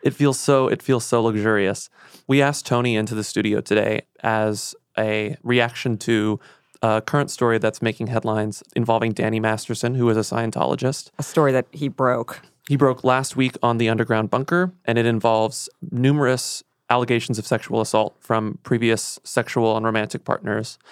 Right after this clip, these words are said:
Speaker 1: And even in the first day of its, the, uh, first day of it being a headline, it sort of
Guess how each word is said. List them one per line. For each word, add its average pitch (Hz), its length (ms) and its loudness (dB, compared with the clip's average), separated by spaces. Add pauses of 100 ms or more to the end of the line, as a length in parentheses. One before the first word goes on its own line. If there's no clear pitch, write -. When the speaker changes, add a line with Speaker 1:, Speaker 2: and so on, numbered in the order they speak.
(320)
Speaker 1:
And 107 460 0 (100)
even 156 200 4
in 135 60 2
the 127 60 0
first 127 300 0
day 113 260 2
of 107 140 -2
its, - 360 -4 (640)
the, - 220 0
uh, - 20 4
first 175 300 2
day 143 100 6
of 127 80 0
it - 80 -2
being 120 180 4
a 117 60 2
headline, 127 340 2
it 101 120 -2
sort 113 200 2
of 110 200 -2